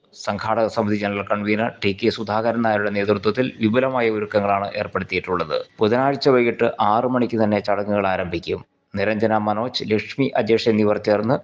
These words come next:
കേരള നടനം, നൃത്തനൃത്യങ്ങൾ അവതരിപ്പിച്ചുകൊണ്ടാണ് സ്വീകരണ പരിപാടികൾക്ക് തുടക്കം കുറിക്കുന്നത്. ആറ് പതിനഞ്ചിന് പതിനായിരത്തിൽ അധികം പേർക്ക് വേണ്ടിയിട്ടുള്ള പ്രസാദ ഊട്ട് ആരംഭിക്കും. ആറ് ഇരുപതിന് കോഴിക്കോട് പ്രശാന്തവർമ്മ നയിക്കുന്ന മാനസ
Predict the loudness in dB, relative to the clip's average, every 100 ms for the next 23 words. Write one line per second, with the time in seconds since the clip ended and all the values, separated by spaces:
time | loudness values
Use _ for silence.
0 | -2 0 0 0 0 -2 -2 -4 -4 -4
1 | 0 0 2 2 2 2 2 0 -2 -2
2 | 2 2 0 -2 -4 0 2 2 2 0
3 | 0 0 -2 -4 -2 0 2 2 0 0
4 | 0 -2 -4 -6 -8 _ _ _ -20 -20
5 | _ 0 2 2 2 2 2 0 0 0
6 | 0 0 0 0 -2 -2 -2 -2 0 2
7 | 2 4 2 2 0 0 _ 0 2 0
8 | 0 2 2 -2 -2 -2 0 0 0 0
9 | 0 -2 -4 -4 -6 -6 -10 _ -4 0
10 | 0 0 -2 -2 -2 -2 -4 0 2 2
11 | 2 2 2 0 -4 -2 -2 0 2 2
12 | 0 -2 -4 -2 0 0 0 -2 2 2
13 | 2 -2 -4